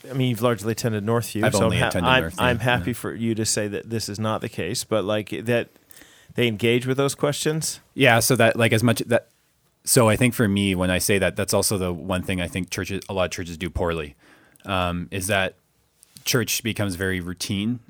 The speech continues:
Speaker 2: and they don't want to engage with, like, really diffi-, sometimes difficult questions and maybe give answers that's not attuned to culture or what the mainstream says. And so I feel like as soon as they do that, they essentially lose young adults and, um, like, friends,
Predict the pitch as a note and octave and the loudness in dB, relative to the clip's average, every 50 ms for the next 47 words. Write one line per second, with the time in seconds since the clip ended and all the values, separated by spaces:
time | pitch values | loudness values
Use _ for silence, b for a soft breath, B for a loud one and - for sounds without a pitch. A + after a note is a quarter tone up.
0 | _ _ - G2+ F#2+ F#2+ F#2 F2 D#2 F2 G2 G2 F#2 G2+ F#2+ F2 F#2 F#2 F#2 F2+ | _ _ -6 -4 -4 -4 -4 -6 -4 -4 -4 -2 -2 -2 -4 -4 -4 -4 -4 -4
1 | F2 F2 F2 E2 F2+ F2 F2 E2 F2+ F#2 E2+ - E2+ F2 - - F2+ F2 F2 F2 | -4 -6 -4 -4 -4 -4 -4 -4 -6 -10 -8 -8 -10 -10 -8 -8 -8 -8 -8 -8
2 | E2 _ _ _ _ _ _ _ _ _ - - G2 - G#2 - - - C#3 C3 | -12 _ _ _ _ _ _ _ _ _ -10 -8 -6 -6 -8 -8 -6 -4 -2 0
3 | B2+ B2+ A2 F#2 - - G#2+ - G#2+ F#2+ - F#2+ E2+ - - G#2+ F#2+ F2+ - - | 0 0 0 0 -2 -2 -2 -2 -4 -4 -4 -6 -6 -4 -2 -2 -2 -2 -2 -4
4 | G2 F#2 E2+ - F#2+ F#2+ F#2 F2+ F2 E2 - _ _ _ - G#2 G#2 G2+ G2+ G2+ | -4 -4 -4 -4 -6 -4 -4 -4 -6 -6 -10 _ _ _ -4 -4 -2 -2 -2 -2
5 | F2+ F#2+ G2 F2 F#2 F2 F#2+ - - F#2+ F2 - F#2 F2+ - - F#2+ F#2 F2+ - | -2 -2 -2 -2 -2 -2 -2 -2 -4 -6 -4 -2 -4 -4 -2 -2 -2 -2 -2 -4
6 | - - - - F#2 F2+ E2 - - - F#2+ F2+ E2+ - A#2+ C3 C3 B B B | -6 -8 -6 -4 -4 -4 -4 -8 -6 -6 -4 -4 -4 -4 -4 -6 -6 B B B
7 | B B B - - G2 F#2+ F#2 F#2 F#2 - G2 F2+ F2+ F2+ F2+ F2+ - - G2 | B B B -6 -2 -2 0 0 0 -2 -2 -2 -2 0 0 -2 -2 -4 -6 -6
8 | F2 E2+ - F2+ F2+ G#2+ C3+ C3+ - - F#2 F2 - - G2+ F2+ F2+ F2+ D#2+ F#2 | -6 -4 -2 -2 -2 0 -2 -2 -4 -4 -4 -4 -2 -2 0 0 0 0 0 -2
9 | - - - G#2 F#2+ F#2 F#2 F#2 - F#2+ F2+ - - G#2 G#2 F#2 G2 F#2 E2 F#2+ | -4 -4 -2 -2 0 0 0 0 -2 -4 -4 -2 -2 -2 -2 -2 -2 -4 -4 -4
10 | F#2 E2+ F2 F2+ F#2 - - G#2 F#2 F2 - - _ _ _ _ _ _ A2+ - | -4 -2 -2 -2 -2 -2 -4 -6 -6 -6 -8 -12 _ _ _ _ _ _ -6 -4
11 | B2 A2 - A#2 G2+ F#2+ F2+ E2+ E2+ F2 F#2 F#2+ F#2+ A2+ A#2 A#2+ A2+ G2 G2+ G2 | -4 -2 -2 -2 -2 -4 -4 -8 -10 -14 -14 -4 0 2 4 4 2 2 0 -2
12 | F2+ E2+ E2+ F#2+ F#2+ F#2 - - - F#2 F2+ E2+ F2 B B B B B B B | -2 -2 0 0 0 0 -2 -4 -6 -6 -4 -4 -6 B B B B B B B
13 | - - F#2+ F#2 F2+ F#2 F#2 F#2 F2 - - - G2 F#2+ F#2+ F2+ | -8 -4 -4 -2 -2 -2 -2 -4 -4 -4 -4 -2 -2 -2 -2 -6